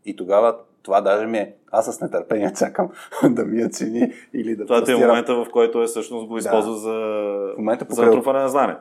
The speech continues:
Speaker 1: Да, и в момента, примерно, покрай упражнения, аз, а, да кажем, покрай упражнения гледам Netflix. Така
Speaker 2: Супер.
Speaker 1: че, нали, изведнъж правя повече упражнения, защото ми е просто не, се разсейвам, така да се каже, често от към, а, не усещам толкова много умора,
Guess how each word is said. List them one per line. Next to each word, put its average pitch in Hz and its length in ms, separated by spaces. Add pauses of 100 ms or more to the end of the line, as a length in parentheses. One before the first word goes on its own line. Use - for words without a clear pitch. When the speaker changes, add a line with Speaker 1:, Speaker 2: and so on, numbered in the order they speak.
(120)
Speaker 1:
Да, 117 260
и - 20
в 147 80
момента, 127 240
примерно, 95 200
покрай - 220
упражнения, 110 440
аз, 131 380
а, 117 180
да 110 120
кажем, 120 320 (180)
покрай 131 300
упражнения 110 480
гледам 113 500
Netflix. - 560 (240)
Така - 280
Speaker 2:
Супер. - 40 (100)
Speaker 1:
че, 120 140 (120)
нали, 98 280 (280)
изведнъж 107 560
правя 113 200
повече 120 280
упражнения, 123 280
защото 113 200
ми 113 60
е 107 120 (120)
просто 120 300 (220)
не, 131 520 (120)
се 131 180
разсейвам, 127 400
така - 160
да 95 60
се - 100
каже, 98 320
често 113 360
от 101 100
към, 101 280
а, 98 200
не 101 160
усещам 127 360
толкова 117 220
много 113 220
умора, 104 320